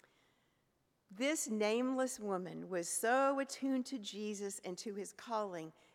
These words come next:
that she did what was timely for that day, what could not be done later.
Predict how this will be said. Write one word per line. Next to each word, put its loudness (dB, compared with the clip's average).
that -2
she -6
did 0
what 2
was -4
timely 0
for 0
that 4
day, -10
what 6
could -2
not 6
be -2
done 2
later. -10